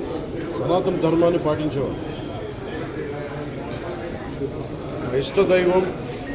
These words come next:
హనుమ, ఆంజనేయ స్వామికి ఎప్పుడు రామభక్తులం మేము. ఎప్పుడు భక్తి, ఆధ్యాత్మికత ఇవన్నీ కూడా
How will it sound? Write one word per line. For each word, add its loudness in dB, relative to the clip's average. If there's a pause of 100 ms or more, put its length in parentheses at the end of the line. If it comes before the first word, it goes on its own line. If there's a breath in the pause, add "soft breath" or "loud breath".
(1400)
హనుమ, 6
ఆంజనేయ 6
స్వామికి 4 (480)
ఎప్పుడు 4 (380)
రామభక్తులం 4
మేము. -4 (1700)
ఎప్పుడు 6
భక్తి, 8 (840)
ఆధ్యాత్మికత 8 (1000)
ఇవన్నీ 10
కూడా 8